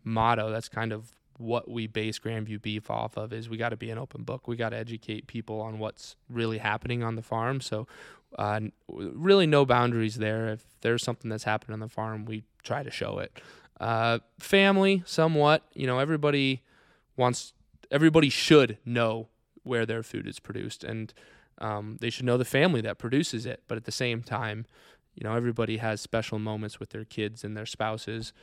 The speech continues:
and there has to be an area of, um, privacy in that family realm. Um, so I would say that would probably be that area of boundaries that we're p-,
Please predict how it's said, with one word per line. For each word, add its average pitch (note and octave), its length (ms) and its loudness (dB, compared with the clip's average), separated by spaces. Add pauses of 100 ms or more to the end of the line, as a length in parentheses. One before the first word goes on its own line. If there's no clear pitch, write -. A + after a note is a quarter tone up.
(320)
and A2 320 -6 (360)
there A2+ 220 -2
has A#2 300 0
to A#2 100 -4
be A2+ 240 -2
an G#2+ 160 -4 (140)
area A2 640 0
of, G#2+ 640 -8 (640)
um, - 420 -12 (140)
privacy A#2+ 640 0 (640)
in C#3+ 200 0
that C#3+ 260 0 (260)
family C#3+ 540 -2
realm. D3 440 -2 (220)
Um, A2+ 380 -8
so A2+ 340 -4 (300)
I C#3 100 8
would D#3 180 4
say C3+ 240 2
that A#2+ 240 0
would A#2+ 300 -4
probably A#2 380 -2
be A2+ 500 -4 (1160)
that A#2 240 4
area A#2 340 4
of A2 140 -2
boundaries A2+ 540 0
that A2+ 180 -4
we're C#3+ 220 -2
p-, - 200 -14